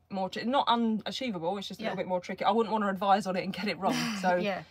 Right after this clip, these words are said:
Speaker 2: yeah.
Speaker 1: so yeah, but because of, like, if you were traveling, say you wanna come here in your van, you haven't got to get out of here in ninety days. You could come and travel here for six months and you wouldn't need to do anything extra paperwork wise. You can just do
Speaker 2: No,
Speaker 1: that.
Speaker 2: you
Speaker 1: So,
Speaker 2: can do it.
Speaker 1: and it won't affect your Schengen days in Europe. So you could come to Ireland for six months and then go to France for ninety days,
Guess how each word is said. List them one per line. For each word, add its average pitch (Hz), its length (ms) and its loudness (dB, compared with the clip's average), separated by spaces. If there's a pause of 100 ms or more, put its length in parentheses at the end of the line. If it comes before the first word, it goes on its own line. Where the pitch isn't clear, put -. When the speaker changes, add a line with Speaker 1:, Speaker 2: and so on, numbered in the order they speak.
(100)
Speaker 2:
yeah. 165 220 -8
Speaker 1:
so 214 100 -6
yeah, 214 160 6
but 220 220 0
because 247 260 0
of, 240 100 -2
like, 220 300 2
if 233 220 -6
you 226 60 0
were 220 40 -2
traveling, 226 300 -2
say 233 140 -4
you 226 100 0
wanna 214 120 0
come 220 140 -4
here 202 100 -2
in 185 80 -4
your 185 100 -4
van, 185 220 0
you 175 100 -4
haven't 190 180 -4
got 190 140 -2
to 196 40 -6
get 170 140 0
out - 80 -2
of 175 100 -6
here 175 120 -4
in 165 80 -8
ninety 170 200 -6
days. 165 300 -6
You 180 80 -6
could - 160 -18
come 175 160 -6
and 165 80 -8
travel 165 240 -10
here 151 120 -8
for - 80 -18
six - 240 -14
months 151 280 -8
and 156 100 -10
you 156 60 -8
wouldn't 160 180 -8
need 160 140 -8
to - 100 -16
do 160 280 -8
anything 160 500 -10
extra - 280 -12
paperwork 160 400 -10
wise. 147 320 -10
You 180 60 -16
can 160 140 -12
just 160 240 -14
do - 80 -4
Speaker 2:
No, 147 80 -4
Speaker 1:
that. 147 180 -6
Speaker 2:
you - 60 -20 (100)
Speaker 1:
So, 160 80 -6
Speaker 2:
can 196 80 -8
do 190 80 -8
it. - 40 2
Speaker 1:
and 202 220 4 (300)
it 180 140 -2
won't 208 160 -2
affect 180 300 -6
your 190 60 -6
Schengen 185 320 -6
days 175 220 -4
in 170 100 -6
Europe. 180 300 -4
So - 100 -12
you 175 60 -8
could - 140 -20
come 175 140 -6
to 175 140 -10
Ireland 190 300 0
for - 80 -18
six - 220 -14
months 170 260 -8
and 170 80 -8
then 165 80 -8
go 170 80 -8
to 156 100 -14
France 175 400 -6
for 160 140 -10
ninety 160 300 -8
days, 202 400 -8